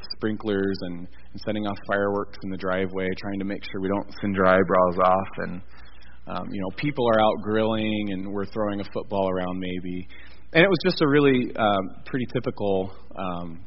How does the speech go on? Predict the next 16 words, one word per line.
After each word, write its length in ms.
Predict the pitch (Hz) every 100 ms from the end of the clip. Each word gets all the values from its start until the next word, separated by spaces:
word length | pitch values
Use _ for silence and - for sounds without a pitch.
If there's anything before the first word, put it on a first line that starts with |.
| -
fourth 140 | 110
of 100 | 104
July 260 | 110 110 87 82
for 100 | -
us. 140 | 82 - - - - - - - - - -
And 140 | 117
so, 340 | 110 120 110 101
uh, 200 | 107 101
me 240 | 113 135
and 100 | 139
my 120 | 117
sisters, 600 | 101 98 - 120 107 101 -
you 100 | 104
know, 140 | 95
we're 280 | 92 113 117 -
out 240 | 101 98